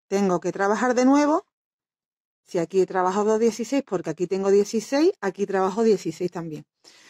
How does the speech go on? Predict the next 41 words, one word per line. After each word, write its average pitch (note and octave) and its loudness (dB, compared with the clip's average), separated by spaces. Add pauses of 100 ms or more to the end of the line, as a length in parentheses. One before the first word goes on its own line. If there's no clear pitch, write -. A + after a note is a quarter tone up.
(160)
Como F#3+ 4
no A#3 4
puedo C4+ 2
hacer C4 -2
cadenas A#3+ 0
y F#3+ 2
luego G#3+ 6
volver, A3 4
porque F3 -2
ya F#3+ 2
no G#3+ 2
me G#3+ 4
va... G#3 2 (880)
Tengo A#3 2
que A#3+ 2
tener A#3 2 (140)
ya G#3+ 0
directamente A3+ 2
los G#3 2
puntos, A#3 2
¿veis? G#3 2
Para F3 -2
que E3+ -2
luego F3+ 2
me G3+ 0
cuadre F#3+ 4
al F3+ 2
volver. F3+ 2 (1000)
Vamos F#3+ 2
a A3+ 2
trabajar G#3 2
directamente F#3+ 0
los F#3 0
puntos, A#3+ 0
no E3 0
lo E3+ 2
vamos F3 0
a G3 -4
hacer G#3 -4
en G3+ -2
cadena. G#3 0